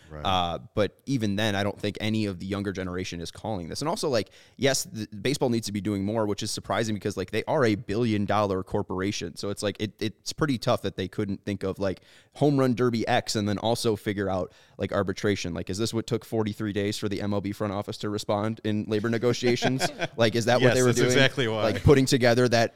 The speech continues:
Speaker 2: that, that clip of,
Speaker 1: Right.
Speaker 2: uh, of the home run derby X trailer and having Jason Hayward being, like,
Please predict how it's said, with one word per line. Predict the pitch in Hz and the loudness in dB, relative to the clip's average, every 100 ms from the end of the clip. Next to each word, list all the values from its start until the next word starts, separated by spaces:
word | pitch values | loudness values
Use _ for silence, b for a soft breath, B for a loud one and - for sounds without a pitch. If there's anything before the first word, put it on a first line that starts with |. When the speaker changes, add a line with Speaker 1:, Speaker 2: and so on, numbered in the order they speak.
| 107 | 0
Speaker 2:
that, | 120 - | 0 2
that | 117 117 | 0 0
clip | - 117 - | 2 2 2
of, | 117 110 | 2 2
Speaker 1:
Right. | 92 92 | 2 2
Speaker 2:
uh, | 113 | 2
of | 117 98 | 2 2
the | 113 104 - | 0 0 -2
home | - 123 | 0 2
run | 120 113 | 4 4
derby | 117 113 110 - | 2 2 -2 0
X | 107 - - - | 0 0 -2 -2
trailer | - 120 120 117 | 0 2 2 0
and | 104 | -2
having | 98 107 | -4 -4
Jason | 101 110 117 104 | -2 0 0 -2
Hayward | 110 110 110 | -2 -4 -4
being, | 113 107 104 | -4 -2 -2
like, | 104 | -6